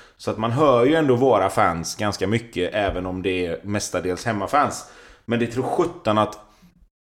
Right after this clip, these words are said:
Om du har elva spelare som går ut på plan så är det en viss procent av dem som inte riktigt spelar lika bra när de får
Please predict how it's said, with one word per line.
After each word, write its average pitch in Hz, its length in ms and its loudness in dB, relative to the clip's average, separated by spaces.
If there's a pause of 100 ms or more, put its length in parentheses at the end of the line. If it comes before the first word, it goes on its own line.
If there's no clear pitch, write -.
(600)
Om 123 160 2
du 139 80 4
har 139 340 6
elva 120 320 4
spelare 104 480 2
som 113 200 0
går 113 140 0
ut 107 160 2
på - 60 0
plan 113 540 2
så - 140 -2
är 113 80 2
det 131 200 4 (580)
en 120 160 2
viss 127 320 0
procent 135 500 0
av 117 180 4
dem 82 360 2 (500)
som 113 280 2
inte 113 400 2
riktigt 113 500 -4
spelar 98 640 -2
lika 113 360 4
bra 92 460 4
när 101 340 0
de 98 140 -2
får 90 420 -2